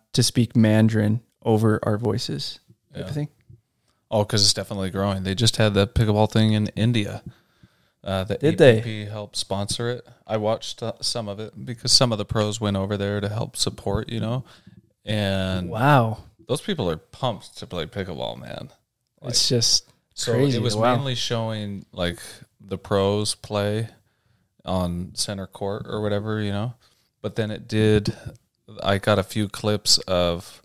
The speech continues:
Speaker 2: like, lower level games, and people are intense wanting to win. And they stormed the court after this team won.
Speaker 1: That's what's great about pickleball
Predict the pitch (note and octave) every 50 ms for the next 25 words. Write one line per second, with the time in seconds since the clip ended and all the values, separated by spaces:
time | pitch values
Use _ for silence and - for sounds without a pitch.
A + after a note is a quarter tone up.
0 | _ _ _ _ - F#2+ F2 - G#2 G2 G2 G2 G2+ G2+ G2 G2 G2+ G2 G2 F#2+
1 | F#2+ F2 F2+ F2 F2+ F#2+ G2+ A2 A#2 A#2 - - _ _ _ _ _ - G#2+ -
2 | - A#2 A2+ - B2+ A#2 A2 G#2 G2+ F#2+ F2+ F2+ - - - - G#2+ F#2+ E2+ E2
3 | - - - - - - F2+ F2+ F2 E2+ E2+ E2+ E2 D#2+ E2 E2 E2 F2 F#2 A#2+
4 | _ _ _ _ _ _ _ _ - G2+ G#2 A2 A2 G#2+ - - - - - -
5 | - A2+ A2+ A2+ A2 G#2+ F#2+ G2 F#2+ F#2 - - - G#2 F2 - - - _ -
6 | E2 E2 - - F2+ F2 D2 D#2+ F#2 - - - - - - A2 F#2+ F2 E2+ E2+
7 | D#2+ B1 G#1 - - C3 - C3 C#3 - - D#3 C3+ A#2 - B2+ B2 A#2 A2+ G#2+
8 | A#2 A2 - - B2+ A#2+ A#2 - A#2+ A2 G#2+ G#2+ A2